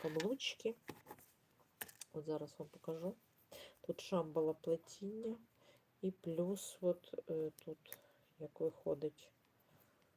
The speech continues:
е, цей Раух Топаз або димчатий кварц. Такий от.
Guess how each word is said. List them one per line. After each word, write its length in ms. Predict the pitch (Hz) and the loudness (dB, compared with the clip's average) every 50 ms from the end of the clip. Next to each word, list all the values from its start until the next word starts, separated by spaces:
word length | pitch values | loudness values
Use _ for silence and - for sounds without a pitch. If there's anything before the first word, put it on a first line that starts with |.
| _ _ _ _ _ _ _ _ _ _ - | _ _ _ _ _ _ _ _ _ _ -4
е, 60 | 156 156 156 156 156 151 156 156 156 147 135 - _ _ _ _ _ _ _ _ _ _ _ _ _ _ _ _ _ _ _ _ _ _ _ _ _ _ _ _ _ _ - - | -4 -4 -4 -6 -10 -10 -12 -12 -14 -16 -18 -20 _ _ _ _ _ _ _ _ _ _ _ _ _ _ _ _ _ _ _ _ _ _ _ _ _ _ _ _ _ _ -20 -18
цей 240 | - - - 151 - - - - - - - - - - - _ - | -6 -2 -2 -2 -2 -4 -18 -20 -20 -20 -20 -20 -20 -20 -14 _ 2
Раух 500 | 165 170 170 175 165 165 160 165 - - - | 4 6 8 8 8 8 6 6 2 0 2
Топаз 420 | - 156 - - 160 156 156 160 | 2 4 6 6 6 6 6 4
або 180 | 156 151 160 156 | 4 4 4 2
димчатий 600 | 147 - 160 151 151 - - - - - - 170 | 4 4 2 2 0 -2 -2 -4 -2 2 0 0
кварц. 720 | - - 180 175 180 190 220 - - - - - - - - _ | 0 2 4 4 6 6 4 2 -2 -12 -14 -14 -16 -18 -20 _
Такий 320 | - - 196 - - - 196 | -10 -10 -10 -6 -4 -4 -4
от. 320 | 214 220 240 _ - - | -2 -4 -10 _ -20 -20